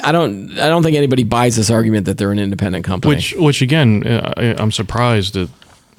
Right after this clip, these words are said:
Speaker 2: there hasn't been more bans or there's m-, more, any more talk about it.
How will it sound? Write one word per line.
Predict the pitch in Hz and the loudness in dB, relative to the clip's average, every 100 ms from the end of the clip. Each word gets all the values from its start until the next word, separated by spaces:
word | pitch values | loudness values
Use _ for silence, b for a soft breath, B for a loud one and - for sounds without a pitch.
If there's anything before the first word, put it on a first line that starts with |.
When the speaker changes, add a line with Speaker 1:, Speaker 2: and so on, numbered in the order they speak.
| - | -12
Speaker 2:
there | - 82 | -6 -2
hasn't | 98 101 104 | -2 0 2
been | 98 | 2
more | 98 101 | 4 2
bans | 95 95 98 98 | 0 0 2 0
or | 92 92 | 0 -2
there's | 90 104 | -2 -4
m-, | 92 _ - | -8 _ -4
more, | 90 87 | -2 0
any | 92 | 0
more | 98 95 | 0 0
talk | - 107 113 | -2 -6 -6
about | 90 85 | -8 -8
it. | 87 | -8